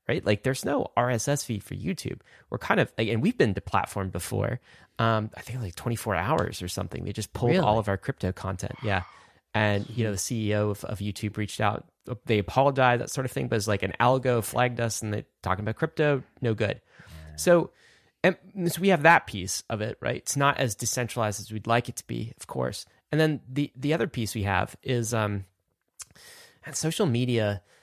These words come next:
Speaker 1: can be a place where, I mean, David and I met on social media,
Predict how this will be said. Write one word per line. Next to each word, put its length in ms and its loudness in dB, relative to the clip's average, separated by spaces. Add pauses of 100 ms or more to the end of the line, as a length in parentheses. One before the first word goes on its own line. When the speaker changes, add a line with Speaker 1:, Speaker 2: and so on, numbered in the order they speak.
(120)
Speaker 1:
can 280 -2
be 320 0
a 120 0
place 580 -2
where, 460 2 (320)
I 40 -2
mean, 140 2
David 240 0
and 80 -2
I 80 -2
met 340 -4
on 120 -4
social 300 -6
media, 360 -8